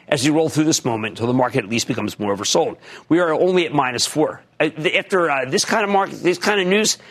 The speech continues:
I don't know, how about minus five, six, seven, eight? I'd feel better. When will most tech and industrial stocks that need get,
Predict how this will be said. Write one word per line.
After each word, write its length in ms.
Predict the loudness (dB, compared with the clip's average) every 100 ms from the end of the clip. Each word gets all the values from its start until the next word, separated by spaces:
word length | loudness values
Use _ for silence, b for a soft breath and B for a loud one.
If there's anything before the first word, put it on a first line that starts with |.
| -4
I 140 | -2
don't 80 | 0
know, 160 | 0 0
how 100 | 0
about 160 | 2
minus 460 | 0 0 0 -2 -2
five, 480 | -2 0 0 -2 -2
six, 320 | -4 -4 -2
seven, 300 | -2 -2 -4
eight? 180 | -4 -4
I'd 140 | -6
feel 180 | -4 -6
better. 320 | -4 -4 -4 B B -6
When 260 | 0 2 2
will 140 | 2
most 340 | 2 2 0
tech 200 | -2 0
and 100 | 2
industrial 400 | 2 0 0 -2
stocks 320 | 0 -2 -2 -4
that 160 | -2
need 240 | 0 0 -2
get, 160 | -4